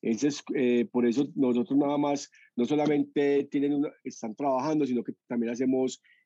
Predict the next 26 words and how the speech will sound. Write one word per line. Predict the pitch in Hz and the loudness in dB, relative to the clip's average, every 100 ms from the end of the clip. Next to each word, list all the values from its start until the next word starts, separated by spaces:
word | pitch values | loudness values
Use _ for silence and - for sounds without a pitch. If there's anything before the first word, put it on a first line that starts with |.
| _ | _
capacitaciones, | - 120 120 123 123 117 135 127 127 127 123 - | -10 -6 -4 -2 -4 -2 2 2 2 2 0 -2
formaciones, | 117 113 113 107 131 127 131 131 127 120 117 113 | -4 -2 -4 0 0 2 2 2 2 0 -2 -2
hacemos | 110 110 120 | -4 -2 0
diplomados, | 123 107 113 117 127 127 123 120 113 - _ - _ _ | 0 0 -2 0 0 0 0 -2 -4 -10 _ -20 _ _
eh, | - 120 120 | -2 2 2
por | - 123 | 0 0
ejemplo, | 117 147 | 2 2
los | 135 | 2
de | 127 | 0
cocina | - 123 123 123 131 | 0 -2 2 2 4
les, | 135 127 120 - 127 | 2 2 0 -4 -4
los | 120 | -2
especializamos | 117 - 117 117 107 117 117 131 | -2 -2 0 0 0 0 2 2
en, | 131 120 113 104 _ _ - | 2 2 0 -4 _ _ -4
en | 127 | -2
cocinas | 123 117 131 | 2 2 0
con | - | 2
universidades. | 123 120 113 107 113 110 127 131 131 | 4 4 4 0 -2 0 0 0 0
Ahora | 113 113 | 0 -2
estamos | 120 127 131 | -4 -2 0
en, | 127 | 0
en | 107 113 | -2 -4
este | 117 - | -6 -2
momento | 123 110 | 0 0
estamos | 120 127 127 | -4 -6 -4
haciendo | 107 107 104 127 127 | -4 -6 -6 -6 -6